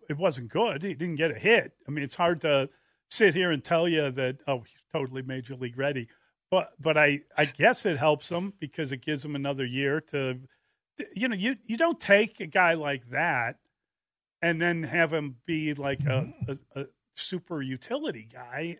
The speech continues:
I mean, you know, he, he, you want him to be playing every day and you want him to, to, you know, improve in all aspects of the game. I think he has to be in the minor leagues as a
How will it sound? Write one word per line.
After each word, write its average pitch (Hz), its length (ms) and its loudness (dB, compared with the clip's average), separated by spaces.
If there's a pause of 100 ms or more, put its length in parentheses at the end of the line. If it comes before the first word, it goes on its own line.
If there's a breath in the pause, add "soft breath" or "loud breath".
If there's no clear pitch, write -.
I 160 40 -6
mean, 185 400 -8
you 202 120 -8
know, 185 180 -6
he, 185 220 -8 (280)
he, 196 160 -8 (120)
you 190 100 -8
want 190 260 -2
him 196 160 -4
to 175 60 -8
be 156 180 -10
playing 185 360 -6
every 143 220 -6
day 139 300 -4
and 262 140 -6
you 190 80 -8
want 175 200 -6
him 190 140 -6
to, 156 320 2 (560)
to, 165 200 -2 (580 loud breath)
you 202 120 -4
know, 196 160 -6
improve 175 920 -2 (540)
in 175 140 0
all 156 260 4
aspects 147 560 0
of 151 60 -12
the 127 80 -8
game. 165 320 -6
I 123 60 -6
think 139 240 -14
he 147 140 -8
has 143 200 -8
to - 80 -20
be 151 160 -10
in 135 80 -6
the 135 80 -8
minor 135 300 -8
leagues 131 420 -10
as 117 160 -12
a 147 40 -20